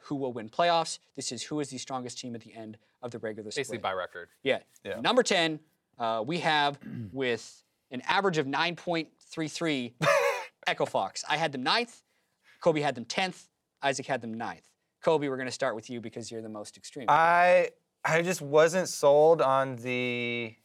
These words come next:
Speaker 3: um, you know, attempts for, for changes for these guys. Like, uh, so many people thought that there was gonna be big roster moves coming through, or, you know, big m-,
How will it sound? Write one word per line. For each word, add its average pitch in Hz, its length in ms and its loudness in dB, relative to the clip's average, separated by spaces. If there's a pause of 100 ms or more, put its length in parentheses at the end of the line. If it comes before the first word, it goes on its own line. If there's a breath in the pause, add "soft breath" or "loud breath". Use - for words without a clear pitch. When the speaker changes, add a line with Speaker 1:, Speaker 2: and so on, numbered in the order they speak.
(260)
Speaker 3:
um, 110 680 -2 (260)
you 123 100 -6
know, 117 100 0
attempts 127 400 -4
for, 117 600 0
for 117 160 -4
changes 123 460 -6
for 113 260 -4
these 104 220 -8
guys. 107 420 2
Like, 104 320 -4 (400)
uh, 110 420 -2 (160)
so - 240 2
many 165 160 4
people 151 280 -2
thought 131 220 2
that 135 100 -2
there 127 140 2
was 123 180 -2
gonna 120 220 -6
be 110 520 -6 (200)
big 117 400 -2
roster 104 340 -4
moves 131 240 -8
coming 131 260 -6
through, 127 480 -4
or, 104 360 -2
you 101 80 -10
know, 101 240 -8 (280 soft breath)
big 147 160 -2
m-, 127 160 -8